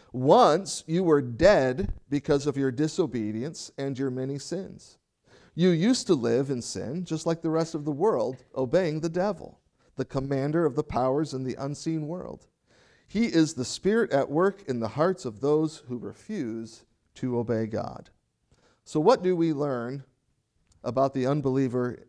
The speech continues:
according to Ephesians two, verses one through two? It describes them as being dead. That's a pretty harsh term, right?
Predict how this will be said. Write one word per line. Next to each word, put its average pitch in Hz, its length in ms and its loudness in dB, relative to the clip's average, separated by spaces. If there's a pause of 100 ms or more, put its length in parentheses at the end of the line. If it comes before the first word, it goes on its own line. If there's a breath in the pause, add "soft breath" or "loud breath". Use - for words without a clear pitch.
according 123 440 -4
to 117 120 -6
Ephesians 110 460 -6
two, 117 240 -6
verses 107 320 -10
one 104 160 -10
through 104 200 -12
two? 98 340 -10 (340 soft breath)
It 127 100 -8
describes 151 560 -4
them 139 220 -4
as 107 300 -8
being 123 500 -6 (720)
dead. 104 400 -8 (2000)
That's - 120 -8
a - 20 -20
pretty 127 280 -2 (720)
harsh 127 320 -2
term, 104 320 -8
right? 139 240 -10